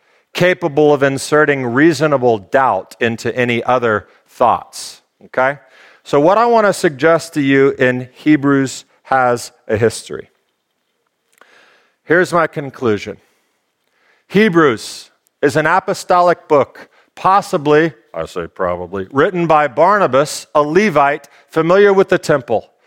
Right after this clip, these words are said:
to a community of believers the author knew and loved and desired to be with. And we showed in Acts four that Barnabas was very familiar with this community.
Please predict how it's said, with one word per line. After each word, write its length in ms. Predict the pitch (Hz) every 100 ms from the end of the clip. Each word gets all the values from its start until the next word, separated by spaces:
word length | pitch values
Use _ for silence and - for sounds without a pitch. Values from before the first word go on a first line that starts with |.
| _ _ _ _
to 200 | - 180
a 80 | 180
community 760 | 180 170 208 240 233 226 220
of 240 | 180 190
believers 720 | 143 190 196 214 165 143 117 - _ -
the 120 | 156
author 400 | 165 185 190 175
knew 500 | 160 196 226 240 233 - -
and 220 | 170 170
loved 500 | 160 170 190 196 151
and 140 | 175 156
desired 520 | 147 170 170 170 160
to 120 | 151
be 200 | 120 160
with. 220 | 147 123
And 140 | 131 123
we 80 |
showed 340 | 120 - 147 143
in 140 | 131
Acts 320 | 135 123 -
four 280 | - 151 139
that 140 | 110 104
Barnabas 520 | 123 131 117 110 -
was 180 | 107 87
very 380 | 82 131 123 117
familiar 340 | 117 110 107
with 140 | 101
this 180 | 101 98
community. 560 | - 98 98 90 -